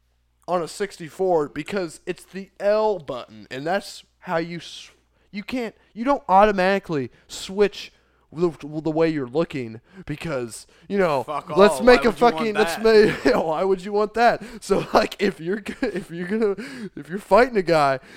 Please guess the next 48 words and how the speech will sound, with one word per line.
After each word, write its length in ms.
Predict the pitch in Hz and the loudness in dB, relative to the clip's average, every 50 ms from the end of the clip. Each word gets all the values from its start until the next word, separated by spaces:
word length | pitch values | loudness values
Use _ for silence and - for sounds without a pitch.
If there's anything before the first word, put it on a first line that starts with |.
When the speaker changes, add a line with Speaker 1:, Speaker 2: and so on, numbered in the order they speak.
| 226 - | -12 -4
Speaker 1:
and 200 | - 139 139 143 | -4 -2 -2 -2
then 60 | 151 156 | -2 -2
another 320 | 156 151 165 190 214 214 | -2 0 4 4 4 4
guy 220 | 196 214 214 208 | 6 8 8 8
comes 300 | - - 220 220 208 202 196 | 8 6 4 2 4 4 4
up 140 | 208 - - | 2 2 2
from 160 | 202 196 185 | 0 0 2
behind 420 | 160 151 156 165 175 208 226 220 | 0 -2 0 2 2 2 2 0
you, 220 | 226 226 240 254 247 254 262 202 - | -2 -2 -2 -2 -2 -4 -10 -14 -6
you 240 | 151 202 277 370 | 2 8 8 8
have 260 | 330 294 320 403 - - | 10 10 6 4 4 0
to 100 | 254 233 | -2 -2
r-, 420 | 208 165 151 147 143 151 160 156 _ _ _ _ | -2 -2 -6 -10 -10 -10 -10 -12 _ _ _ _
reach 380 | - 190 208 233 277 - - - | -8 -2 0 0 0 0 0 2
your 200 | 311 311 285 208 | 4 4 4 6
hand 480 | 196 247 247 247 226 208 185 165 170 139 | 6 8 8 8 8 8 4 0 -2 -6
Speaker 2:
Mm-hmm. 120 | 139 160 | -8 -8
Speaker 1:
across 480 | 170 151 156 160 - 214 233 - - - | -8 -8 4 6 8 8 8 8 6 0
the 140 | - 254 | -4 -4
controller 560 | 247 - 320 - - - 247 226 226 214 190 156 | -2 -2 -4 -6 -4 0 2 4 4 4 2 0
to 120 | 147 156 | -4 -8
press 280 | 127 127 131 220 233 214 | -8 0 4 4 4 4
Speaker 2:
Uh-huh. 80 | 143 143 | 2 -2
Speaker 1:
the 140 | 226 226 220 | 2 4 4
L 140 | 226 240 233 | 6 6 4
button 560 | 208 202 175 160 156 160 180 254 277 247 - - | 4 2 0 0 0 -6 -10 -10 -12 -12 -6 -4
to 200 | - - - - | 4 4 4 4
turn 400 | - - 285 320 359 392 330 302 | 4 4 6 6 8 6 6 4
your 140 | 269 247 | 0 -4
character 580 | - - - - 269 320 311 285 - - 233 226 | -6 -8 -2 0 0 0 0 -4 -6 -6 -4 -4
around 480 | 226 220 220 233 240 220 202 196 202 196 | -2 -2 -4 -2 -2 -2 -2 -2 -4 -4
Speaker 2:
<laughs> 240 | 277 302 269 - | -6 -6 -6 -8
Speaker 1:
to 200 | - - 320 359 - | -4 4 4 4 4
fight 380 | - - 359 480 381 311 - | 4 2 2 2 2 0 -4
the 120 | 311 320 320 | -4 -2 0
other 160 | 330 339 330 | 0 -2 -2
dude. 520 | 311 - 370 403 403 427 403 381 359 - - 415 | -4 0 2 6 8 8 6 6 2 -4 -2 -2
<laughs> 460 | 339 311 302 220 208 - - 320 339 | 0 0 -2 -2 -2 2 2 2 2
Speaker 2:
Still 480 | - - - 208 - - - 180 180 180 | 0 -8 -18 -20 -20 -8 0 2 2 2
better 220 | 160 160 151 147 151 | 2 2 0 0 -2
than 120 | 131 131 | -6 -8
Mortal 240 | 143 143 135 127 123 | -10 -8 -8 -10 -8
Kombat 220 | - 127 120 113 - | -6 -6 -6 -2 2
Speaker 1:
And 160 | - 311 349 | 2 2 2
if 100 | 349 - - | 2 -2 -2
Speaker 2:
four. 60 | 302 | -2
Speaker 1:
you 100 | 339 359 294 | -2 -2 0
don't, 340 | - - - 277 330 320 | 0 4 6 6 4 4